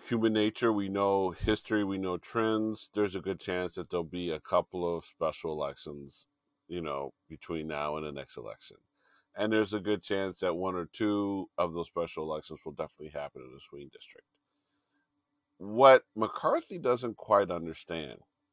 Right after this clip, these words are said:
could you see if there was, you know, another one of, let's say, um, you know, you had, uh, Congresswoman Lauria,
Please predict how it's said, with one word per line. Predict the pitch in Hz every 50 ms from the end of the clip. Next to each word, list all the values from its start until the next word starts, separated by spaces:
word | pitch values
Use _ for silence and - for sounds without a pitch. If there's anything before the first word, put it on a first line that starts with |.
| _ _ _ _ _ _ _ _ _ _ _ _ _ _ _ _ - _ _ _ _ _ _ _ _ _ - 98
could | - - 123 110 95
you | 104 135 196
see | 196 - - - - 120 120 117 117 120 120 117 117 117 113 107 - _ _ _ _ _ _ _ _ _ _ -
if | 104 104 95 -
there | - 110 117 117 117
was, | 113 110 104 104 101 101 101 101 98 98 98 95 95 90 90 87 - - - - _ _ _ _ _ _ _ _ -
you | 117 117 113
know, | 110 107
another | 101 101 107 117 120 117 120 110
one | 101 101 101 95
of, | 95 - -
let's | 120 127 123 -
say, | - 139 123 117 110 107 101
um, | 95 92 92 90 87 85 82 78 _ _ _ _ - - - _ _ _ _ _ _ _ _ _ -
you | 120
know, | 113 107 101 98 98 95 95 - - _ _ - 76 - _ _ -
you | 110 120 120
had, | 117 110 107 107 101
uh, | 98 98 95 90 -
Congresswoman | - 110 104 101 104 101 104 95 92 92
Lauria, | 92 95 90 87 85 82 80 76 76 73